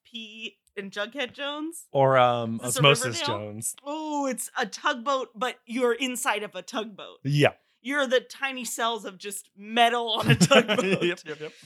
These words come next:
Speaker 1: Um, this pod has everything. I elbowed Chris so that he would say everything with me, and
Speaker 2: Oh.
Speaker 1: he missed his cue.
Speaker 2: <laughs> I was like, "Wow, she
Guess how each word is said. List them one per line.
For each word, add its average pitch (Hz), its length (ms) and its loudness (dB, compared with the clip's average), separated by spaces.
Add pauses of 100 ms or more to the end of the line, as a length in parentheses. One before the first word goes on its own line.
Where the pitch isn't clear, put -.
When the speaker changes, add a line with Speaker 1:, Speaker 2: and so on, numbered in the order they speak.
(240)
Speaker 1:
Um, 254 260 4 (260)
this 233 460 0 (160)
pod 330 540 6
has 320 580 2 (960)
everything. 277 1300 -6
I 202 280 -12
elbowed 233 420 -4
Chris 190 240 -8
so 185 140 -6
that 175 120 -12
he 185 100 -18
would 160 140 -16
say 170 180 -10
everything 170 440 -10
with - 200 -16
me, 170 140 -12
and 131 80 6
Speaker 2:
Oh. 127 160 10
Speaker 1:
he 113 60 6
missed 104 160 -4
his 196 120 -8
cue. - 340 4
Speaker 2:
<laughs> 185 640 2 (300)
I 180 320 6
was 202 200 2
like, 175 220 2
"Wow, 156 200 6
she 156 280 -4